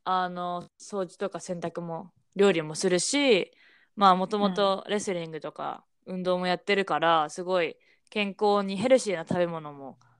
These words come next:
Speaker 1: 食べるっていうのもあるので、そう、
Speaker 2: うん。
Speaker 1: 私とそういう面で言うと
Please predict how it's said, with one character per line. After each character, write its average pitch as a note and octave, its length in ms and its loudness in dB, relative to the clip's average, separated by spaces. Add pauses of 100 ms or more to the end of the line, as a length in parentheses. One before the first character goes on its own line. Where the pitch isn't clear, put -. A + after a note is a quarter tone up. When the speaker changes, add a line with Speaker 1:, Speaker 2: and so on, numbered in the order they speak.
(160)
Speaker 1:
食 F#3+ 120 -2
べ F#3+ 120 4
る F3 80 2
っ - 40 -4
て - 160 -8
い E3 60 -2
う - 20 -4
の D#3+ 80 -10
も - 160 -10
あ F3+ 80 0
る E3+ 100 -4
の C#3 140 -12
で、 D#3 400 -2 (840)
そ F#3 240 2
う、 - 0 -
Speaker 2:
う C3+ 60 -2
ん。 - 40 -
Speaker 1:
私 A3+ 840 4 (100)
と C4+ 500 2
そ F#3+ 240 -8
う F#3 60 -4
い F#3+ 180 -6
う F#3 40 -10
面 G3 240 -6
で D#3 120 -10
言 D#3+ 140 -8
う D#3 40 -12
と G3 440 -6